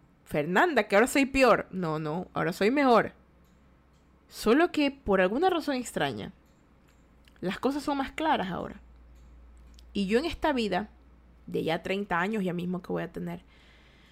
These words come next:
me siento más feliz.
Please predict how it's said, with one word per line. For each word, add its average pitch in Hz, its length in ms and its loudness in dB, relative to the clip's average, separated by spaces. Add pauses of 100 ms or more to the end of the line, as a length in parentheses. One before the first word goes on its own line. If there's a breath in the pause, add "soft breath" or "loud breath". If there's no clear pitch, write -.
(2250 loud breath)
me 208 160 0
siento 262 420 0
más 240 340 2
feliz. - 640 -6